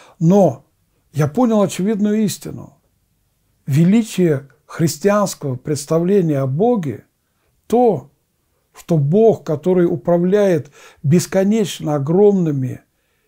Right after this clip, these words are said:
величинами в космосе, Он знает, какие у тебя проблемы с соседями. Он знает, какие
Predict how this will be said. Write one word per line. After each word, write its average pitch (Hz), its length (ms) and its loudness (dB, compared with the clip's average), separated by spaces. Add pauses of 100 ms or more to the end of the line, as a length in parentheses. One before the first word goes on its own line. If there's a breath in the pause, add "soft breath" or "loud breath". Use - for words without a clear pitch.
(120)
величинами 180 960 0
в 131 80 -14
космосе, 208 840 -2 (1000)
Он 156 140 -2
знает, 165 480 0
какие 151 300 -6
у - 20 -4
тебя 143 160 -6
проблемы 143 680 -6 (380)
с - 80 -20
соседями. 135 680 -8 (920)
Он 135 120 -4
знает, 175 320 0
какие 156 500 -4